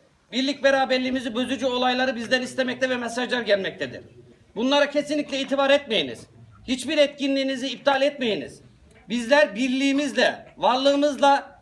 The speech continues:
bu bir mücadeleyle devam edecek kültürümüzle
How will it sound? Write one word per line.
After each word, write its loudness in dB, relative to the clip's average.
bu -4
bir 0
mücadeleyle 2
devam 0
edecek -2
kültürümüzle 2